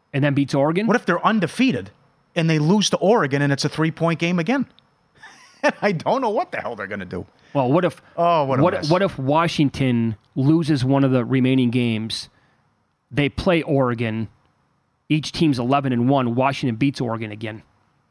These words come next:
Speaker 1: Is Washington in? People do not like Washington
Speaker 2: Yeah.
Speaker 1: as much as they like Oregon, I'll tell you
Speaker 2: Yeah,
Speaker 1: that.
Speaker 2: I would have to, I would say yes.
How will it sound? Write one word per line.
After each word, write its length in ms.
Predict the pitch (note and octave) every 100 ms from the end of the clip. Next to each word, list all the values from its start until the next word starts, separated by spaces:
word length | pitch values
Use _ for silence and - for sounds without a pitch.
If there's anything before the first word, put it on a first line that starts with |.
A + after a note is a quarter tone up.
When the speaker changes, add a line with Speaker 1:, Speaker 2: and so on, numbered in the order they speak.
| _ _ _ _ _
Speaker 1:
Is 120 | C3
Washington 440 | A#2+ C#3 D#3+ D#3 C#3
in? 260 | F3 C#4 - _ _ _ _ _ _ _ _ _ _ _ _ _ _
People 240 | G3+ F#3+
do 100 | D#3+
not 200 | D#3+ E3+
like 180 | D#3 D#3+
Washington 480 | C#3+ E3 - C#3+ C#3
Speaker 2:
Yeah. 40 |
Speaker 1:
as 80 | B2
much 140 | C#3 C#3
as 40 |
they 80 | C#3
like 240 | C3 C#3+
Oregon, 300 | D3+ D#3 C3
I'll 60 | A2+
tell 140 | C3
you 100 | C3+
Speaker 2:
Yeah, 160 | D3+ D3
Speaker 1:
that. 100 | -
Speaker 2:
I 120 | - A#2
would 140 | A2
have 140 | G#2+ -
to, 100 | G2
I 120 | G#2+
would 160 | G2+
say 200 | G2 A2+
yes. 320 | F#2+ F#2+ -